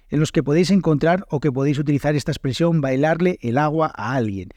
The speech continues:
Pero antes de eso, como siempre, si queréis conocer muchas más expresiones coloquiales, os animo a que os suscribáis a la newsletter en w w w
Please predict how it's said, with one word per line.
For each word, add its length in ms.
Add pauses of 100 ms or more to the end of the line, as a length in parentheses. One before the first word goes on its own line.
(240)
Pero 160
antes 260
de 60
eso, 160
como 180
siempre, 360
si 100
queréis 440
conocer 420
muchas 480
más 200
expresiones 440
coloquiales, 560 (340)
os 160
animo 240
a 40
que 100
os 40
suscribáis 440
a 20
la 120
newsletter 540
en 160
w 180
w 180
w 200